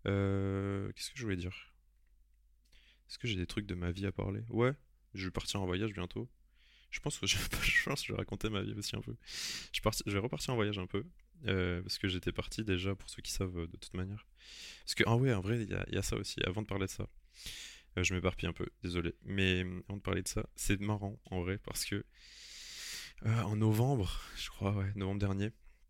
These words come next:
Donc, je sais pas combien de temps ça fait, mais, euh, je suis parti avec un pote à moi, Naël.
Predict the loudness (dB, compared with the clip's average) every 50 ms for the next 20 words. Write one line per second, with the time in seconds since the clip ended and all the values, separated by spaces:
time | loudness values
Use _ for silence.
0 | _ -20 _ -20 -20 -20 -20 _ _ -20 _ -8 -6 -6 -2 4 8 10 10 10
1 | 10 6 4 4 2 0 0 0 -2 -2 -2 -2 0 -2 -2 2 2 2 2 2
2 | 0 0 0 0 2 4 6 6 4 4 2 0 0 -2 -4 -4 -4 0 -2 0
3 | 0 -2 -2 -2 0 0 2 2 2 2 0 2 0 0 -2